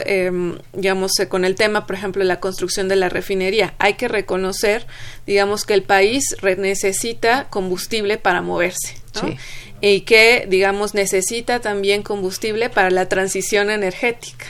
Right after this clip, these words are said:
Speaker 1: ¿no?
Speaker 2: Sí.
Speaker 1: Entonces, ahí es, es, es importante, digamos, que mantengamos una cierta soberanía en ese sentido, que, digamos, ahora se ha visto, eh, ciertamente fragmentada. Y el otro asunto, digamos, que tiene que ver con las energías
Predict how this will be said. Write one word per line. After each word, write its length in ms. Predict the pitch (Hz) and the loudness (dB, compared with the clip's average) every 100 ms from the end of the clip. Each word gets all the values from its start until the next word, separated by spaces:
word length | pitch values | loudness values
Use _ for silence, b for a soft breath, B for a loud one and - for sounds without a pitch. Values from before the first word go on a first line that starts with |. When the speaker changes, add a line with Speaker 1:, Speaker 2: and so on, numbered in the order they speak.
| - - | -16 -12
Speaker 1:
¿no? 140 | 202 | -8
Speaker 2:
Sí. 140 | 208 180 | -2 -2
Speaker 1:
Entonces, 600 | 190 196 196 208 208 - B B B | -2 -4 -2 0 -2 -4 B B B
ahí 320 | - 208 226 240 | 4 4 8 6
es, 80 | 240 - | 6 4
es, 160 | 226 220 | 2 2
es 180 | - 208 | 0 -2
importante, 640 | 220 214 208 196 220 214 220 | -2 0 -2 4 2 2 -2
digamos, 420 | 208 190 202 208 | 0 0 0 -2
que 120 | 208 | -2
mantengamos 800 | 190 185 185 185 185 190 196 196 | -2 0 -2 0 0 0 -2 -2
una 420 | 208 190 190 190 | -2 0 2 2
cierta 380 | 185 208 196 214 | 2 0 2 -2
soberanía 760 | 208 196 190 180 180 185 185 190 | 0 0 2 0 0 -2 -2 -4
en 100 | 185 | -4
ese 220 | 180 196 | -4 -4
sentido, 560 | 185 185 185 190 220 233 | -4 -6 -4 -2 -2 0
que, 80 | |
digamos, 400 | 185 175 175 180 | 0 0 -2 -2
ahora 220 | 175 175 175 | 0 0 0
se 80 | 180 | 0
ha 60 | |
visto, 520 | 175 170 - - 175 170 B B B B | 2 0 0 -2 -2 -2 B B B B
eh, 320 | 190 190 180 175 | 0 2 2 0
ciertamente 560 | 202 196 196 196 190 190 | 0 2 2 2 0 -2
fragmentada. 800 | 202 185 196 190 190 220 202 190 B B B B - | 0 -2 -2 -4 2 2 2 -2 B B B B -6
Y 420 | 240 240 247 247 - | -2 0 2 0 2
el 180 | 226 240 | 4 4
otro 200 | 247 294 | 4 0
asunto, 420 | 277 277 262 277 | 0 -2 0 0
digamos, 400 | 262 226 226 233 | 0 0 -2 -4
que 100 | 226 | -6
tiene 300 | - 214 214 | -4 -4 -2
que 120 | 214 | 0
ver 180 | 190 190 | 0 0
con 160 | 196 196 | 0 -2
las 180 | 190 196 | -2 -2
energías 720 | 185 180 - 202 196 185 | -2 -2 -4 2 4 4